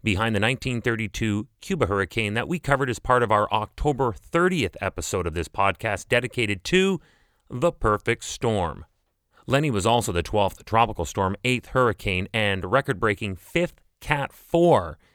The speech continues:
in the nineteen ninety-nine Atlantic hurricane season. Lenny entered the history books as the first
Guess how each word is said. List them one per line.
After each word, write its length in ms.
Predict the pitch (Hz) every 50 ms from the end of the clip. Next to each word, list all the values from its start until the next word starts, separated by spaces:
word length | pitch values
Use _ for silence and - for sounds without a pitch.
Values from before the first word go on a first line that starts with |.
| _ _ -
in 120 | 120 107
the 60 | 107
nineteen 380 | 110 120 123 110 - 127 117 107
ninety-nine 720 | 110 110 107 104 101 110 131 139 127 113 113 120 113 _ _ _
Atlantic 460 | 165 160 - 151 143 139 139 143 120
hurricane 420 | - 101 95 98 - - 104 98 98
season. 520 | - - - 117 107 95 78 82 69 - _ _ _ _ _ _ _ _ _ _ _
Lenny 340 | 101 98 113 143 185 190 120
entered 300 | 123 135 135 - 139 110
the 80 | 110 95
history 320 | 113 113 110 - 110 95
books 340 | 85 85 90 92 - - -
as 320 | - 90 92 92 90 85
the 100 | - -
first 360 | 87 - - 110 104 - -